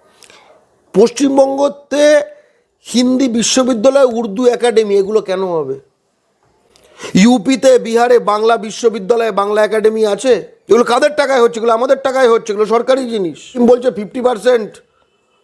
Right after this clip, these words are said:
ইয়েতে দিতে হবে। জিতেন তেওয়ারি বলছে রানীগঞ্জ বইমেলায় উর্দু স্টল নেই কেন? এটা উর্দুভাষীদের জন্য খুব সঙ্গে অন্যায় করা হচ্ছে এবং, এবং আশা, পশ্চিম বর্ধমানে উর্দু কলেজ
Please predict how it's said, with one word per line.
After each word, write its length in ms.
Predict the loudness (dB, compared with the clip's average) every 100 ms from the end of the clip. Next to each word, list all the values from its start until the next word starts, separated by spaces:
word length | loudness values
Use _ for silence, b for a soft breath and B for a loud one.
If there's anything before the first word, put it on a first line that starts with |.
| _
ইয়েতে 280 | 0 2 2
দিতে 240 | 0 0
হবে। 380 | 2 2 -2 -8 B B -12
জিতেন 440 | -8 0 0 2
তেওয়ারি 360 | 2 2 2 0
বলছে 500 | -2 -2 -2 0 0
রানীগঞ্জ 540 | 0 -2 -2 -2 -2
বইমেলায় 480 | -2 -2 0 0 0
উর্দু 420 | 0 -2 -2 -2
স্টল 340 | -2 0 0 0
নেই 220 | -4 -4
কেন? 200 | -2 0 0 -2 B B
এটা 120 | 0
উর্দুভাষীদের 680 | 0 -2 -2 0 -2 -4 -4
জন্য 400 | -4 0 2 2 B B
খুব 340 | 0 0 -2 B B -4
সঙ্গে 260 | -2 2
অন্যায় 380 | 0 0 0 0
করা 220 | 2 0
হচ্ছে 440 | 0 -4 -2 -2 -2 B
এবং, 480 | 0 0 0 -6 -6
এবং 340 | -4 0 0
আশা, 340 | 0 -2 -2 -2 0 -2 -2
পশ্চিম 360 | -2 -2 -4 0
বর্ধমানে 380 | 0 0 -4 -2
উর্দু 360 | -2 -2 -4
কলেজ 380 | -2 0 0